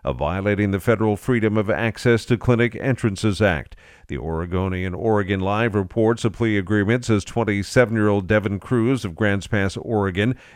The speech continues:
admitted he broke five security cameras, a window, and a sign at the clinic on November twenty-third. He also said he returned days later through a concrete block through a window,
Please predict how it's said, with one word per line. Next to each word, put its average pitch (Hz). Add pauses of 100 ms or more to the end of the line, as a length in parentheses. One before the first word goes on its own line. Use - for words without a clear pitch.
admitted 90
he 104
broke 117
five 98
security 98
cameras, 104
a 104
window, 107
and 95
a 92
sign 120
at 104
the 98
clinic 113
on 95
November 85
twenty-third. 98 (320)
He 76
also 95
said 104
he 104
returned 98
days 104
later 107
through 107
a 98
concrete 104
block 95
through 113
a 101
window, 95